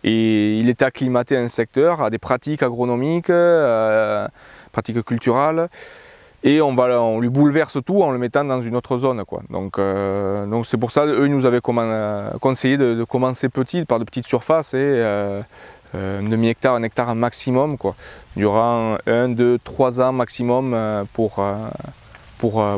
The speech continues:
pour, voilà, le temps que le, que le maïs s'acclimate, euh, à nos pratiques culturelles, à nos sols, à nos situations, euh, climatiques, euh, voilà, à l'ensemble, euh, aux ravageurs, à l'ensemble des, des, des choses, euh, autour de la culture, quoi.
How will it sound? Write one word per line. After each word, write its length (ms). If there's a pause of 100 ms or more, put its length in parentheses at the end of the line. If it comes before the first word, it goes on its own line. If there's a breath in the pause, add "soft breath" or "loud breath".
(120)
pour, 100
voilà, 240
le 180
temps 200
que 100
le, 200
que 120
le 80
maïs 180
s'acclimate, 560
euh, 400 (840 loud breath)
à 60
nos 100
pratiques 380
culturelles, 680
à 400
nos 140
sols, 520
à 120
nos 100
situations, 880
euh, 200
climatiques, 640
euh, 560
voilà, 240
à 60
l'ensemble, 480
euh, 180
aux 80
ravageurs, 480
à 60
l'ensemble 440
des, 200
des, 340 (600)
des 160
choses, 280
euh, 300 (720 loud breath)
autour 140
de 40
la 60
culture, 320
quoi. 100